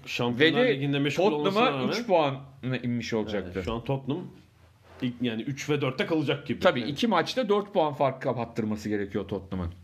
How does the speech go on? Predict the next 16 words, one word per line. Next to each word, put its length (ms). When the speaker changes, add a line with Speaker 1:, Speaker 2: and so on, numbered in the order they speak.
Speaker 1:
Evet, 320
bir 120
de 220
Manchester'a 460
zaten 300
averajda 380
üstün. 480
Arsenal'a 480
da 60
üstün 280
sayılır. 680
Dokuz 360
averaj 360
var. 140
Yani, 360
e, 80